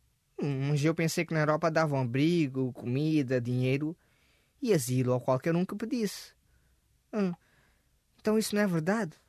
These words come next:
Que história temos de lhes contar para conseguir asilo?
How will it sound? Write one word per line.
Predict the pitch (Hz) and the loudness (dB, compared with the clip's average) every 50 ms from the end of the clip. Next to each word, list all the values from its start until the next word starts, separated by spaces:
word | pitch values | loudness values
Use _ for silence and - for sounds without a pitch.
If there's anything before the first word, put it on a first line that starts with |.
| - 113 - _ _ _ _ _ _ _ _ _ _ _ _ _ _ _ _ _ _ _ _ _ - | -14 -14 -14 _ _ _ _ _ _ _ _ _ _ _ _ _ _ _ _ _ _ _ _ _ -10
Que | - | -8
história | - - - 277 240 220 190 | -6 -2 0 2 2 2 2
temos | - 196 185 175 | 2 4 4 2
de | 143 139 | 2 0
lhes | 135 - | -2 -2
contar | - 147 143 131 143 139 | -2 -2 0 2 0 0
para | - 139 123 | 0 -2 -4
conseguir | 123 123 120 - - 131 123 | -4 -6 -6 -4 -2 0 0
asilo? | 123 113 - 120 117 113 110 107 | 0 -2 -4 -4 -4 -4 -6 -8